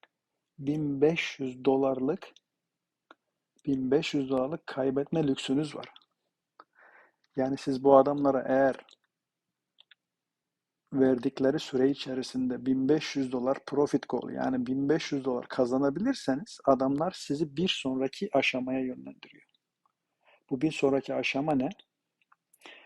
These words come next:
Size bu bin beş yüz dolar gerçek para veriyor.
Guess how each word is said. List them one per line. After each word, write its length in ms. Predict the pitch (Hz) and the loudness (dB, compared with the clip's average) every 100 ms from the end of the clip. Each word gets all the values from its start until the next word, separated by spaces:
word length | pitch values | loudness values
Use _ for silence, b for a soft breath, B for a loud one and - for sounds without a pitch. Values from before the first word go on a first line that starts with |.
| B | B
Size 320 | - 131 135 131 | -16 2 4 4
bu 120 | 131 | 0
bin 140 | 143 | -2
beş 200 | 151 - | -2 -4
yüz 120 | 127 | -4
dolar 160 | 131 156 | -4 -4
gerçek 520 | 139 120 117 - 156 - - - | -2 -2 -2 -2 -4 -6 -20 -12
para 280 | 127 127 151 | 0 2 4
veriyor. 280 | 131 120 | 4 0